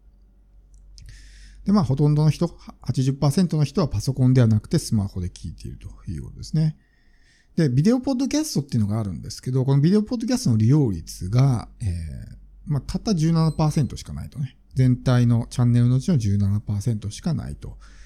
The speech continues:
言われてるんです。で、気になるこの広告市場なんですけど、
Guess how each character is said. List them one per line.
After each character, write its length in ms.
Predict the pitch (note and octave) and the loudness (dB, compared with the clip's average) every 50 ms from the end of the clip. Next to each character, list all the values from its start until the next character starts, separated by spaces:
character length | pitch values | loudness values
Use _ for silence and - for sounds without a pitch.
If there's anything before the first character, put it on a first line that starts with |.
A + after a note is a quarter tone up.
| - - - - | -20 -18 -12 -8
言 100 | - G2 | -6 -6
わ 80 | E2+ D#2+ | -6 -6
れ 80 | D#2+ | -8
て 80 | - - | -10 -12
る 100 | - - | -14 -14
ん 80 | - | -16
で 60 | - - | -18 -20
す。 120 | - - - - - - - - - - - - | -20 -20 -20 -20 -20 -20 -20 -20 -20 -20 -12 -2
で、 160 | - D#3+ D3 C3+ | 2 2 2 2
気 160 | - - F#3 | 4 4 6
に 140 | G#3 B3 C4+ | 6 6 4
な 100 | D4 D4+ | 2 0
る 80 | A#3 | -2
こ 160 | - - D3 | 0 2 2
の 80 | D3+ D3+ | 2 2
広 280 | - - A3 B3 C4 B3+ | 0 0 0 0 0 -2
告 220 | D4 C4 C4+ - | -4 -6 -6 -6
市 160 | - - D4 | -2 -2 -2
場 220 | D4 D4 D#3 B2 F2+ | 0 0 -2 -2 -4
な 120 | C#2 G1+ | -6 -10
ん 100 | G1+ G1+ | -12 -16
で 60 | - - | -16 -16
す 120 | - - | -16 -18
け 100 | - - | -18 -18
ど、 340 | - - D#2+ D#2+ A1+ G1+ | -16 -14 -14 -14 -14 -16